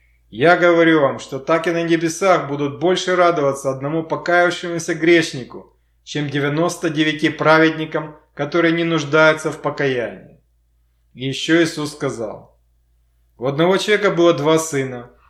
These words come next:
Младший сын сказал отцу: 'Отец, отдай мне ту часть имения, которая мне причитается.'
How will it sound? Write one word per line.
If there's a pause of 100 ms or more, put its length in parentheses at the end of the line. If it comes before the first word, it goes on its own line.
(220)
Младший
сын
сказал
отцу:
'Отец, (340)
отдай
мне
ту
часть
имения,
которая
мне
причитается.'